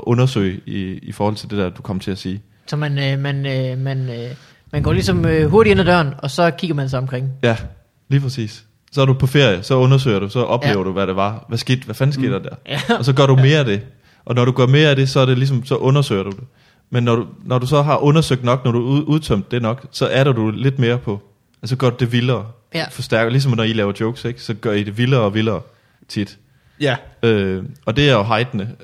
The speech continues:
Speaker 1: stille og roligt. Men du kan ikke heidende, øh, til, øh, at, øh, du s-, ja, nu er det der eksempel, <laughs> der, det er ostemandens eksempel. Men du kan ikke, du kan ikke bare springe fuldstændig vildt og så sige,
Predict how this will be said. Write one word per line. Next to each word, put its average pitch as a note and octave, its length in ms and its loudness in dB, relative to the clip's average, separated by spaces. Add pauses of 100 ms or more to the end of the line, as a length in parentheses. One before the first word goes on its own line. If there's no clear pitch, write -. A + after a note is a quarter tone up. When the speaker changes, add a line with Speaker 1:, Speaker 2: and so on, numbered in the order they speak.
(140)
Speaker 1:
stille A#2+ 260 -2
og G#2 80 -2
roligt. G2+ 320 -6
Men A2 100 -4
du A#2+ 80 0
kan C#3 60 4
ikke D#3 120 0
heidende, D3+ 280 2
øh, F#2 440 0
til, F#2 380 -6 (1000)
øh, D#2+ 80 -10 (1900)
at, - 320 -14
øh, F#2+ 200 -4 (100)
du G#2+ 60 -12
s-, - 380 -18
ja, - 220 -16
nu G2+ 160 -6
er G2 160 -4
det A2 220 -8
der G#2 80 -2
eksempel, A#2+ 560 -2
<laughs> - 0 -
der, C#3+ 120 8
det C#3+ 300 4
er B2+ 140 4
ostemandens A#2+ 520 0
eksempel. C#3 500 0 (300)
Men B2 100 0
du B2+ 60 6
kan C3+ 80 6
ikke, D#3 140 -2
du D3 80 2
kan D#3 80 2
ikke D#3+ 120 0
bare D3 180 2
springe C#3+ 400 0 (200)
fuldstændig C3+ 460 2
vildt D3+ 180 0
og A#2 100 -4
så B2+ 100 -6
sige, A#2 280 -2